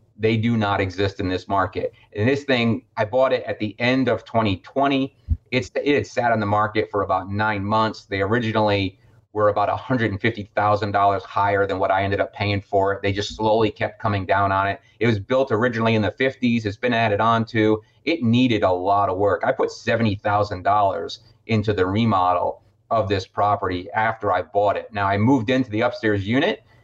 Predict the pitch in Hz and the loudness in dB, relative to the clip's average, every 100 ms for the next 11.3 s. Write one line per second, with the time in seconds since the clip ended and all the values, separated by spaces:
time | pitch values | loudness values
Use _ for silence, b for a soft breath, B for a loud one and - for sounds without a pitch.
0 | b 131 143 135 135 120 131 127 123 120 | b -4 0 0 0 2 2 2 0 0
1 | 123 117 123 147 - - _ 107 101 95 | 0 2 2 0 -4 -16 _ 0 2 2
2 | 87 113 104 - 113 110 113 101 - 127 | 2 -2 -4 -4 -2 0 0 0 0 -4
3 | - 123 131 131 123 127 127 85 - - | -2 0 0 0 2 2 2 0 -8 -12
4 | 98 - - 120 - 117 110 104 110 139 | -10 -10 -4 -4 0 0 0 0 0 0
5 | - b b b 113 117 110 107 110 101 | -4 b b b 0 0 2 2 2 2
6 | 104 101 101 98 95 92 92 90 - 87 | 2 0 0 -2 -2 -2 -2 -2 -4 -4
7 | - - - 107 107 113 139 147 151 147 | -4 -8 -4 -2 -2 0 -2 0 0 2
8 | 139 139 135 - _ b - - - - | 2 2 0 -8 _ b -20 -20 -20 -20
9 | - - - - - 117 170 151 135 127 | -20 -20 -20 -16 -6 -4 -2 2 2 0
10 | 107 117 117 107 104 - 110 - 104 104 | 0 0 0 0 -2 -2 -6 -4 -2 -2
11 | 104 110 | 0 -2